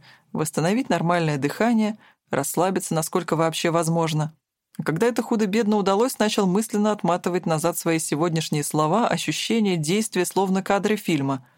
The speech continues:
Вот он делает несколько шагов по комнате, садится на стул. Пока не выиграл. Пойти и повеситься. По всей комнате веером. Не словил.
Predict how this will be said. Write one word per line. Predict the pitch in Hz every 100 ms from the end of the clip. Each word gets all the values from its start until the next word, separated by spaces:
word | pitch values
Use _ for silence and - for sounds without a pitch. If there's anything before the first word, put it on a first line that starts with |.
| _ _ _ _ _ _ _
Вот | - 190 233
он | 277
делает | 190 226 233 214
несколько | 190 - 190
шагов | 202 180 156 190
по | -
комнате, | 202 160 147 151 - 156 _ _ _ _
садится | - 156 147 190 220
на | 226
стул. | - 160 190 _ _ _ _ _
Пока | - 139 175
не | 208
выиграл. | 156 139 135 196 214 _ _ _ _ -
Пойти | 147 - 214
и |
повеситься. | 202 156 131 131 156 - 220 _ _ _
По | - 147
всей | - 226
комнате | 214 190 180 170 -
веером. | 143 135 147 156 214 208 - _ _ -
Не | 156
словил. | - 160 151 143 180 220